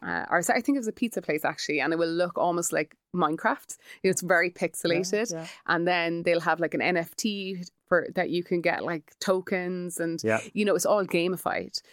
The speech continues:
Speaker 1: So you see, it's kind of coming down the tracks, and then,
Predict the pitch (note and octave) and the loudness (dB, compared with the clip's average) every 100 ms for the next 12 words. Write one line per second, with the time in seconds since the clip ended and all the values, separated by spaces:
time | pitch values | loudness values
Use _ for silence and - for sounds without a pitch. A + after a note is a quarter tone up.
0 | _ - - F#3 F3+ F#3 - G#3+ G3+ G3 | _ -4 0 0 0 -4 -4 -6 -6 -10
1 | G3 - _ _ - F3+ - - - F#3 | -10 -12 _ _ -4 -4 -4 -12 -4 -2
2 | F3 - F3+ F3 E3 E3 F3 E3+ - - | -2 -4 -2 -2 -2 -4 -2 -4 -4 -4
3 | D#3+ E3 E3 E3 | -2 0 -2 -4